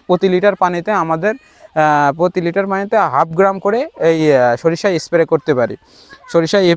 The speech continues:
এ-, স্প্রে যদি আমরা করতে পারি, তাহলে আমরা কাঙ্ক্ষিত, আহ, যে ফলাফল, সেটা অবশ্যই পাবো এবং জাপ পোকা, আহ, সম্পূর্ণরূপে আমরা, আহ, দমন করতে পারবো।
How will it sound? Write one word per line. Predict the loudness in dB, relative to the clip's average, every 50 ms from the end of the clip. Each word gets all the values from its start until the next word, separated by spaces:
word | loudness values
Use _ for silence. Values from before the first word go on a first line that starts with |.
| 2
এ-, | 0 0 0
স্প্রে | 0 0 2 2 2 2
যদি | 2 0 0 2
আমরা | 0 0 0 -2 -2
করতে | -2 -2 -2 -2 0 0 2
পারি, | 2 2 0 -2 -4 -4 _
তাহলে | 0 0 2 2 2
আমরা | 2 0 0 -2 -2 -2
কাঙ্ক্ষিত, | 0 -2 -2 -2 -4 -4 -2 2
আহ, | 2 4 4 4 4 2 0 0
যে | 0 0 0
ফলাফল, | 0 0 -2 -2 -2 -2 -4 -4 -4
সেটা | -2 -4 -2 0 0 -2 -2 -6 _ _ _ _ _ -6
অবশ্যই | -4 -4 -2 -2 0 -2 0
পাবো | 2 2 0 2 2 2 2 2
এবং | 2 2 2 2 0 0
জাপ | 0 -2 -2 -4 _ _
পোকা, | -14 -6 -2 -2 -2
আহ, | -2 -2 -6 _ _ -20 -20 _ -2 0 2 4 4 2 2 2 2 2 0 0 0
সম্পূর্ণরূপে | 0 0 -2 0 0 0 0 2 2 2 2 2 2 2
আমরা, | 2 2 0 0 0 0 0
আহ, | -2 -4 _ _ _ _ _ _ -2 0 2 2 2 2
দমন | 0 -2 -2 -2 0
করতে | 0 -2 0 0 0
পারবো। | 0 0 -2 -2 -4 -6 -8